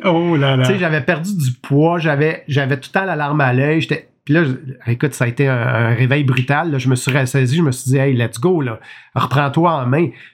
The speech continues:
Speaker 2: Mais j'ai vraiment frappé un mur. Ça a pris,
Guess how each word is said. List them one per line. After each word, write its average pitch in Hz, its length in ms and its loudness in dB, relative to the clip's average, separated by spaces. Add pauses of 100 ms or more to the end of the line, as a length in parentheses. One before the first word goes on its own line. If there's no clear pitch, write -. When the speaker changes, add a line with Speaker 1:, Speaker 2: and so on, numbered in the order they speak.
(120)
Speaker 2:
Mais 156 160 2
j'ai 156 160 0
vraiment 151 520 0
frappé 135 360 -2
un 123 140 0
mur. 147 340 0 (420)
Ça 147 200 -2
a 139 40 -2
pris, 175 520 0